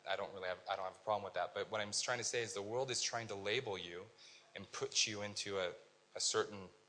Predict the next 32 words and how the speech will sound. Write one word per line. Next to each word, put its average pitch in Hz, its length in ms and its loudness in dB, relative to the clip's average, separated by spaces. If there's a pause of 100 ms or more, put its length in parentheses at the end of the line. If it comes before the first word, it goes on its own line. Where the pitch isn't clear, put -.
(380)
identity. 87 460 -6 (1040)
Um, 90 220 0 (400)
whether 107 320 6
it's, - 260 2
it's 98 160 0
that 107 340 8
or, 95 360 0
or, 90 260 -6 (260)
you 95 80 -20
know, 85 120 -16 (240)
it - 260 -16
could 113 100 -6
be 98 140 -4
anything, 107 340 -4
the 95 80 -6
culture 107 360 -2
is 95 80 -4
always 101 200 0
trying 95 200 -2
to 92 60 -8
inform 90 360 -6 (300)
who 95 80 -12
you 90 160 -6
are, 90 200 0 (360)
and - 60 -20
trying 92 200 -4
to - 80 -12
tell 92 100 0
you 90 160 -4
who 87 80 -14
you 85 120 -10
are. 82 160 -8